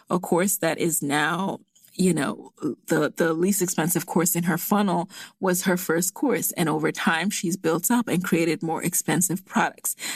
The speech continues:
The way I think about Master the Gram is I knew it was my first course. I knew that I have, I knew that there would be a learning curve for me. So I did not want to come out in the premium tier when I knew for a fact that I was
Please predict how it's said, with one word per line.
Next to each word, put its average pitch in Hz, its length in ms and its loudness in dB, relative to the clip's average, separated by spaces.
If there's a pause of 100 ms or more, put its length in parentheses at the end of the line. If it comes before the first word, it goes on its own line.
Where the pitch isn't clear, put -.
(140)
The 185 80 4
way 180 180 4
I 202 60 0
think 196 240 0
about 165 240 -2
Master 170 400 0
the 151 140 -2
Gram 175 500 0 (300)
is 160 520 2
I 175 80 0
knew 160 200 2
it 180 60 0
was 233 140 2
my 220 140 2
first 180 320 0
course. 165 360 0
I 165 120 0
knew 175 240 0
that 180 200 2
I 170 160 0
have, 175 720 -2 (920)
I 190 60 4
knew 196 160 2
that 214 160 2
there 190 100 4
would 175 120 0
be 180 100 2
a 170 80 2
learning 175 440 2
curve - 300 -2
for - 140 -2
me. 175 260 0 (240)
So - 360 0
I 208 300 0 (120)
did 180 160 2
not 185 220 0
want 180 160 2
to 175 40 -6
come 180 280 0
out 156 320 -2
in 170 460 0
the 170 160 0
premium 175 580 -2
tier 226 400 0
when 160 140 -2
I 180 100 0
knew 202 440 2
for 185 160 0
a 185 60 0
fact 180 280 -2
that 180 100 -2
I 190 60 0
was 185 180 -4